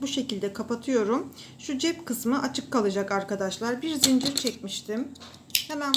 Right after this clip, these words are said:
burada kesiyorum. Ve ipimi içine saklıyorum. Bakın bu şekilde. Hemen şimdi ne yapıyorum? Aynısından yine dört sıra yapıp arada bir, iki, üç, e, kutucuk atlayıp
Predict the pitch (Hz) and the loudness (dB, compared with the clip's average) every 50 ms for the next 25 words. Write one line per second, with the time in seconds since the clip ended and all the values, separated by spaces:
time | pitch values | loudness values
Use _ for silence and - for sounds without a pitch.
0 | - 262 269 277 214 214 208 214 - 254 240 240 - 285 277 262 233 202 202 202 | 6 6 4 0 -2 -6 -10 -8 -8 -8 -8 -8 -6 -6 -6 -4 -4 -4 -6 -6
1 | 202 220 262 302 277 - - - - - - - - - - - - - - - | -6 -6 -6 -8 -10 -14 -18 -20 -20 -20 -20 -20 -20 -20 -20 -20 -20 -20 -20 -20
2 | - - - - - - - - - 208 220 - 262 - 240 208 196 196 233 226 | -20 -20 -20 -20 -20 -20 -14 -8 -4 -2 -2 -2 0 0 0 0 2 0 0 0
3 | - 214 220 254 254 - 233 208 - - 185 180 185 - 190 180 190 196 220 214 | 0 0 0 0 0 0 -2 -4 -4 -4 -4 -4 -4 -4 -4 -4 -4 -4 -4 -4
4 | - 196 196 208 220 - - - - - 175 175 160 190 202 233 277 277 - - | -4 -4 -2 -2 -2 -2 -2 -2 -2 -4 -8 -6 -2 0 0 0 2 2 2 2
5 | - - - - - - - - - - 285 294 285 285 285 277 277 - 294 285 | 2 -2 -10 -8 -6 -6 -6 -8 -10 -8 -6 -4 -2 -2 -2 -2 -2 -2 0 0
6 | 262 262 247 262 285 294 262 - - 233 214 202 190 220 247 - - - 285 320 | 2 4 4 6 6 4 0 -2 -4 -4 -4 -2 -2 -4 -6 -6 -4 -4 -4 -2
7 | 302 277 262 - - 226 214 208 214 214 220 220 220 220 220 196 262 285 294 294 | -2 -4 -4 -2 -2 0 0 2 2 4 4 4 4 4 2 4 4 2 2 2
8 | - - - 214 196 196 202 233 233 233 226 214 254 - - - - - - - | 0 -2 0 0 2 2 2 2 2 2 2 2 2 0 -4 -14 -20 -18 -18 -16
9 | - - - - - 262 277 277 240 185 202 208 226 226 220 247 247 269 262 - | -16 -16 -2 2 4 6 6 6 6 6 4 4 4 4 4 4 4 4 4 2
10 | 233 - - 262 - - 269 269 - - - - - - - - - - - - | 0 0 0 0 0 0 0 -2 -2 -4 -4 -6 -8 -12 -16 -18 -20 -20 -20 -20
11 | - - - - - - - - - - - 214 214 214 214 208 208 208 208 196 | -20 -18 -18 -18 -20 -20 -20 -18 -6 -2 2 4 4 6 6 4 4 4 4 2
12 | - - - - - 180 185 190 156 - - - - - - - 269 262 - 247 | 0 0 -2 -4 -4 -4 -4 -4 -4 -6 -10 -16 -18 -14 -4 -2 0 0 2 2
13 | - 208 - - - 269 269 - 233 220 208 214 269 269 - | 2 0 4 6 6 6 6 6 4 4 6 6 4 2 0